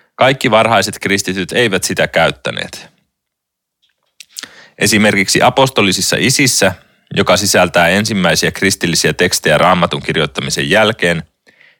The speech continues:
ei ki-, ilmestyskirjaan viitata ollenkaan. Myöskään Syyriassa, Kappadokiassa tai Palestiinassa ilmestyskirjaa ei käytetty parina ensimmäisenä vuosisatana.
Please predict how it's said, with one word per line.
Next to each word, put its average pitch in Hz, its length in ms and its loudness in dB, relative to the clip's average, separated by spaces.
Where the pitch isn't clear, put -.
ei 120 140 0
ki-, - 280 0
ilmestyskirjaan 98 800 2
viitata 85 420 2
ollenkaan. 71 720 0
Myöskään 139 380 4
Syyriassa, 131 560 4
Kappadokiassa 104 720 0
tai 92 160 4
Palestiinassa 101 760 0
ilmestyskirjaa 92 720 0
ei 110 120 2
käytetty 98 440 0
parina 80 400 -2
ensimmäisenä 73 640 -6
vuosisatana. - 680 -8